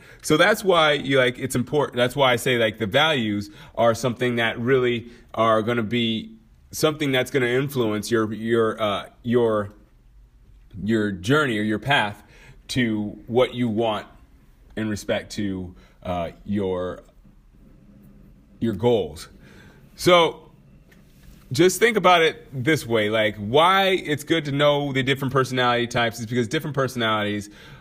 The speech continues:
obviously require different motivations. And if you have a different motiva-, if you know what motivates you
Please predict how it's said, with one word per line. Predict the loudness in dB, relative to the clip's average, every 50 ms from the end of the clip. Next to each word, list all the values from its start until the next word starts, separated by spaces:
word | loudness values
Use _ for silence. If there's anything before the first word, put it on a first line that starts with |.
| -10 -2
obviously | 0 0 0 0 -2 -2
require | -2 -2 -2 0 2 2 4 4 4 2 0
different | -2 -4 -4 -2 -2
motivations. | -2 -2 -2 -2 -2 -2 -2 -2 -6 -10 -12 -10 -8
And | -6 -4 -4
if | -2 -2
you | 0 2
have | 2 4 4 2 2 0
a | 0
different | 0 0 0 0 0 0 2
motiva-, | 2 2 2 2 2 2 2 2 2 2
if | 0 0 0
you | -2 -2 -2 0
know | 2 2 4 4 2 2 0 -4 -6 -14 -12 -4
what | 0 2 4 4 4
motivates | 4 2 2 2 2 2 0 0 0 0 -2 -2
you | -2 -2 -2 -2 -4 -8